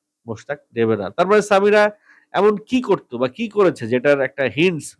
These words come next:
মুশতাকও দিয়ে দিল? মুশতাক যদি পুরো ঘটনাটা ঠিকঠাক মতো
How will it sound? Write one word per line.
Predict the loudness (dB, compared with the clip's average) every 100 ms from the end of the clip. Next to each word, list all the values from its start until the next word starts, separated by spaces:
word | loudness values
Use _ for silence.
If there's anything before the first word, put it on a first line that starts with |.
| -10
মুশতাকও | -10 -4 -4 0 2
দিয়ে | 2
দিল? | 2 -2 -6 -8 _ _ _ _ _ _ _ _ _ _ _ _ _ _ _
মুশতাক | -4 0 2 2
যদি | 2 0
পুরো | 0 0 0
ঘটনাটা | -2 0 2 2 2 -2
ঠিকঠাক | -2 -10 -12 -12
মতো | -8 -6